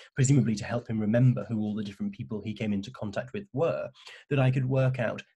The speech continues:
who this was. In the notebook, Jones returns again and again to the name, saying he set up meetings for him with eminent intellectuals, or gave him books, or bought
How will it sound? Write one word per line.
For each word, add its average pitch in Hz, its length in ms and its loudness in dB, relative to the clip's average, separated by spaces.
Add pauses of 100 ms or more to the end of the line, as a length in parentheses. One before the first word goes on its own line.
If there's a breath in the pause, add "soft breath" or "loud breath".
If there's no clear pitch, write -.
(120)
who 135 220 4
this 107 260 -6
was. 127 400 -2 (1400 loud breath)
In 196 140 8
the 208 80 8
notebook, 101 520 0 (280 loud breath)
Jones 143 320 4
returns 107 420 0
again 135 480 2
and 123 120 6
again 135 340 2
to - 80 -4
the 104 80 -6
name, 101 320 -8
saying 123 260 0
he 110 80 -4
set - 300 -6
up 123 80 -4
meetings 127 460 0
for 127 180 0
him 127 120 2
with 120 120 0
eminent 120 360 -2
intellectuals, 127 880 -2 (220 loud breath)
or 117 100 -4
gave 107 220 -4
him 110 160 -2
books, 123 420 -4
or 101 220 -4
bought 127 260 -2